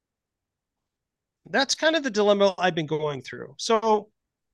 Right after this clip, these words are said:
one of the previous Guardians games I went to, I basically had the same situation. I did not tip the person that handed me the two beers. And I can tell you this,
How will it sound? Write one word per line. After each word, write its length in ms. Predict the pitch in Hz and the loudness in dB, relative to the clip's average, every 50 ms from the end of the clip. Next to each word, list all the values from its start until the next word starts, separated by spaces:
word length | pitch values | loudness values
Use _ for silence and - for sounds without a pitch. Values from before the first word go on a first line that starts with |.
| _ _ _ _ _ _ _ _ | _ _ _ _ _ _ _ _
one 200 | 190 196 233 294 | 0 2 2 4
of 80 | 339 | 4
the 100 | 320 - | 2 2
previous 600 | - 277 277 254 269 254 233 - - - - - - 190 | 2 0 2 4 4 4 4 4 2 -2 -4 -8 -6 0
Guardians 440 | 180 208 214 208 208 202 196 160 156 | 4 6 6 6 6 4 0 0 0
games 280 | 190 185 190 185 180 | -2 -2 0 0 0
I 100 | 185 175 | -2 -2
went 280 | 170 185 226 254 254 240 | 0 0 0 0 -2 -4
to, 420 | - - 135 127 123 147 208 - _ _ _ _ _ _ _ _ _ _ _ _ _ _ _ _ _ _ _ _ _ _ _ _ _ _ _ _ _ _ _ - | -6 -6 -6 -6 -6 -8 -10 -10 _ _ _ _ _ _ _ _ _ _ _ _ _ _ _ _ _ _ _ _ _ _ _ _ _ _ _ _ _ _ _ 0
I 360 | 143 151 160 185 208 202 - _ _ - | 4 4 6 6 4 2 -2 _ _ -2
basically 360 | 175 180 180 - - 196 185 | -2 -2 -2 0 0 0 4
had 200 | 190 185 180 180 | 4 4 4 4
the 80 | 196 | 2
same 260 | - - 196 185 185 - | 0 2 2 0 0 0
situation. 800 | - 220 208 - 220 170 160 151 147 143 - - 185 214 214 - _ _ _ _ _ _ _ _ _ _ _ _ _ _ _ _ _ _ _ _ _ _ - | -2 -4 -4 -4 -2 0 2 2 2 0 -2 -4 -4 -4 -6 -8 _ _ _ _ _ _ _ _ _ _ _ _ _ _ _ _ _ _ _ _ _ _ 0
I 140 | 165 180 196 | 2 2 2
did 180 | 190 233 208 196 | 2 0 0 2
not 320 | 185 190 214 247 240 - | 4 4 4 2 2 -2
tip 320 | - 214 185 196 240 - _ - - _ _ _ _ _ _ _ - | 0 2 2 2 2 0 _ -20 -20 _ _ _ _ _ _ _ -8
the 80 | 180 | -8
person 440 | 156 - 190 185 180 - - 214 202 | -4 -2 -2 0 0 0 0 0 2
that 160 | 196 185 170 | 2 2 0
handed 280 | 151 170 175 180 185 180 | 0 -2 -4 -4 -4 -4
me 100 | 190 196 | -4 -4
the 100 | 185 208 | -4 -4
two 200 | 208 - 240 233 | -4 -4 -6 -4
beers. 600 | 202 175 151 143 143 160 202 - - - - _ _ _ _ _ _ _ _ _ _ _ _ _ _ _ _ _ _ _ _ _ _ _ _ _ - | -2 0 0 2 2 0 -2 -4 -8 -12 -14 _ _ _ _ _ _ _ _ _ _ _ _ _ _ _ _ _ _ _ _ _ _ _ _ _ 2
And 140 | 202 208 220 | 4 6 6
I 100 | 240 247 | 6 4
can 160 | - 254 208 | 4 2 2
tell 220 | - 208 226 254 | 4 4 4 4
you 120 | 277 285 262 | 4 2 2
this, 600 | 233 220 254 302 311 - - - - - - | 4 4 4 4 2 0 -6 -10 -12 -16 -20